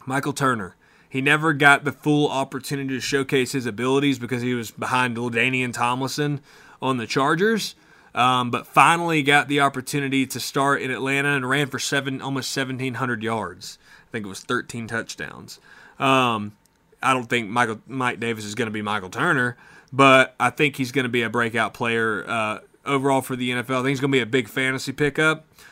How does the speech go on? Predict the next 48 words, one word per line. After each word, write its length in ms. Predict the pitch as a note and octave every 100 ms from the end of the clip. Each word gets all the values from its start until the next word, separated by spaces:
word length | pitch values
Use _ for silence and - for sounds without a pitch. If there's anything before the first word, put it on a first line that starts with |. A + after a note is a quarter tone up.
| -
Um, 520 | - A#2+ A#2 A2+ A2 G#2+
if 240 | A#2 -
you 80 | A#2+
don't 180 | B2 B2
have 180 | B2+
him 140 | B2 B2
on 120 | B2
your 100 | A2+
fantasy 400 | B2 B2 A#2+ B2
team, 80 | A#2+
you 40 |
should. 220 | A2 C3+
I 100 | B2+
have 160 | B2 B2
him 120 | A#2
on 140 | A#2 A#2
mine. 400 | B2 C#3 D3 - - - -
Uh, 200 | A2+ A2
drafted 440 | A#2 B2+ B2+ A#2+ B2
him 140 | A2+
late, 480 | A2+ B2 D#3 D#3+ -
solid 480 | - D3 C3+ C3+ -
pick 220 | C#3+ C3+
in 80 | C3
that 180 | B2 -
flex 400 | C3 D3 - -
role, 500 | D#3+ E3 E3+ E3+ D3+ - - -
uh, 340 | A#2+ B2 A#2+ A#2
depending 380 | G#2 C#3+ C#3
on 140 | C3 C3
the 80 | B2
week. 420 | D3 F#3+ F#3+ - - -
Uh, 260 | - B2+ A#2+
but 160 | A#2 A#2+
Mike 280 | C3+ B2+
Davis 400 | C3 C3 B2 A#2
is 120 | A#2 G#2+
my 180 | A#2+
breakout 440 | A2+ A#2 G#2+ A2+ G2
player 400 | A#2+ A2+ G#2 G2 _ _ -
uh, 200 | A2 B2+
for 180 | - B2
this 240 | A2+ -
roster 420 | A#2 B2 A#2+ A#2
going 260 | A2 A#2 A2+
into 180 | G#2 A2
the 80 |
twenty, 280 | G#2 A#2+ A#2